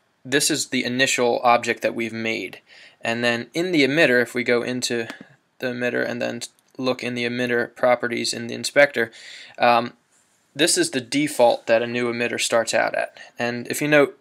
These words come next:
when we created the emitter, it put it at that point in time. So I'm gonna drag this to the very beginning of the sequence. Note that the, uh, the hidden circle did not drag. It doesn't really matter where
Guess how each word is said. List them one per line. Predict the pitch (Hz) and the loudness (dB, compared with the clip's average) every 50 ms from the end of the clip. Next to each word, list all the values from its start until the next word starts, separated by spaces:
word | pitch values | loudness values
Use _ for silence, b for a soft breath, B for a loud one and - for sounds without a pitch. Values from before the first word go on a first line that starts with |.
| _ _ _ | _ _ _
when | 135 131 139 143 143 143 | 0 2 4 4 4 4
we | 143 131 127 | 2 0 0
created | 127 - - - 139 135 131 127 127 127 | -2 -4 -4 0 2 2 4 2 2 0
the | 123 120 | -2 -2
emitter, | 117 120 123 123 123 131 131 127 123 | -2 0 0 2 2 2 2 2 0
it | 120 117 - | -2 -2 -2
put | - 127 123 | -2 0 0
it | 120 113 | 0 -2
at | 117 - | 0 2
that | 120 117 117 - | 2 2 2 0
point | - 127 123 120 - | -4 -8 -8 -8 -10
in | 110 | -8
time. | - - 117 120 120 123 127 B B B B B B B B B | -4 0 0 2 0 0 -2 B B B B B B B B B
So | B - 127 | B 0 2
I'm | 123 131 127 | 2 2 2
gonna | 123 120 113 | 0 -2 -2
drag | 113 120 120 117 117 113 | -2 0 0 0 0 -2
this | 117 117 - | -4 -6 -4
to | - - | -4 -6
the | 120 123 | -6 -4
very | 117 123 120 123 123 | 0 2 2 2 2
beginning | 120 120 117 120 127 127 123 127 127 | 0 -2 -4 -2 -2 -2 -2 -2 -4
of | 123 117 117 | -4 -6 -6
the | - | -4
sequence. | - - - 135 127 - 135 131 127 - - - _ _ _ B B B B B B B B B B B | -4 -4 -4 -4 -4 -4 -6 -4 -4 -8 -10 -12 _ _ _ B B B B B B B B B B B
Note | 143 143 151 156 151 - - | 2 4 4 4 4 2 4
that | 139 131 127 - | 4 4 4 2
the, | - 123 123 120 120 | 0 2 4 4 6
uh, | 120 117 117 117 - - _ _ _ _ _ _ _ | 6 8 6 6 4 0 _ _ _ _ _ _ _
the | - 123 | -12 -12
hidden | 120 - - 139 131 131 127 127 123 | -8 -2 0 2 2 2 0 -2 -2
circle | 120 - - 135 127 127 - 143 139 135 127 | 0 0 2 2 2 2 2 2 4 2 2
did | 127 - 120 117 | 0 -4 -4 0
not | 117 123 123 117 - 117 | 2 2 2 2 0 -2
drag. | - 127 123 123 127 123 123 123 | 2 6 6 8 6 6 4 0
It | - 123 - | -4 0 2
doesn't | 156 156 156 147 | 2 2 2 2
really | 147 139 123 120 | 2 2 2 2
matter | 120 123 123 123 123 120 | 4 4 4 4 4 2
where | 113 110 117 117 117 117 117 117 117 - | 0 0 2 2 4 4 2 2 -2 -4